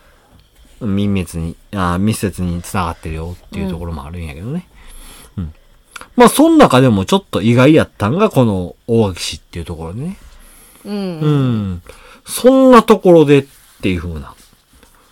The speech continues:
Speaker 1: 実は自噴泉っていうのがすごい多くあるんだよね。
Speaker 2: あ、そうなんや。
Speaker 1: 大垣市。うん。もうめっちゃ喋ってるやん、今日。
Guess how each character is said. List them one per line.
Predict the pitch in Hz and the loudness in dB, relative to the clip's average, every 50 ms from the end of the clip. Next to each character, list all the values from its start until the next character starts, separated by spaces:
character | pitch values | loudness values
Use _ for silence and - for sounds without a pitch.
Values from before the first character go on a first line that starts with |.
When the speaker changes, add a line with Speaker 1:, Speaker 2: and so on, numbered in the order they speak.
| _ _ _ _ _ - | _ _ _ _ _ -6
Speaker 1:
実 | 117 131 143 165 - 269 | -4 -4 -2 0 4 4
は | 160 98 | 4 4
自 | 95 92 - - 165 190 180 | 4 0 2 4 4 4 6
噴 | - - 311 320 285 | 6 4 4 6 6
泉 | 208 - - 104 87 82 | 4 2 0 -2 -2 -4
っ | |
て | - - - | -8 -8 -8
い | 90 | -8
う | 85 | -8
の | 80 | -8
が | - - | -8 -8
す | - - 160 | -2 0 4
ご | 226 247 175 | 6 6 4
い | 113 - _ _ _ _ _ - | 4 -2 _ _ _ _ _ 4
多 | - 180 180 | 4 4 4
く | - - 87 | 4 0 -8
あ | 80 | -6
る | 85 90 | -6 -8
ん | 85 | -8
だ | 73 69 | -10 -10
よ | 73 | -10
ね。 | 104 143 147 _ _ _ _ | -12 -12 -12 _ _ _ _
Speaker 2:
あ、 | - 202 | -18 -16
そ | 196 - - 427 | -10 -2 0 0
う | 415 - | 2 2
な | 143 139 | 0 0
ん | |
や。 | 131 123 | -2 -2
Speaker 1:
大 | |
垣 | 113 101 | -2 -4
市。 | - - - - | -6 -6 -6 -2
う | 160 | 2
ん。 | 156 151 135 110 92 82 78 - _ _ _ _ _ _ - - - - - - - - - - - - - - - _ _ _ - | 2 2 2 2 0 -4 -8 -14 _ _ _ _ _ _ -20 -20 -20 -20 -20 -20 -18 -20 -20 -20 -20 -20 -20 -20 -20 _ _ _ -8
も | 117 107 | -6 -4
う | 95 | -2
め | 90 95 113 | -2 0 -2
っ | 117 | 0
ち | - - 127 | -2 -2 -2
ゃ | 156 | -2
喋 | 170 202 | -2 -2
っ | |
て | - - 180 | -4 -2 -4
る | 110 | -4
や | 82 | -4
ん、 | |
今 | - - 78 71 | -6 -12 -14 -14
日。 | - | -16